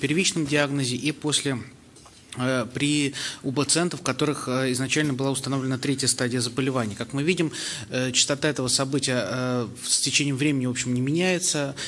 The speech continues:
и, э, примерно шесть процентов пациентов, э, имеют метастазы в головном мозге уже при, э, изначально при диагнозе, а,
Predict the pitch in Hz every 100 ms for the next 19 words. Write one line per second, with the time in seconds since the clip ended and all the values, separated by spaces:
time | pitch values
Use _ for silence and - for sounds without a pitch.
0 | - - 123 127 127 113 123 127 160 139
1 | 123 151 120 135 120 123 - 127 123 139
2 | 120 110 - 120 117 117 131 135 127 127
3 | 131 - 131 120 123 123 127 123 110 117
4 | 117 123 123 123 120 123 - - - 127
5 | 120 110 127 131 196 196 185 160 147 151
6 | 139 143 131 131 135 127 127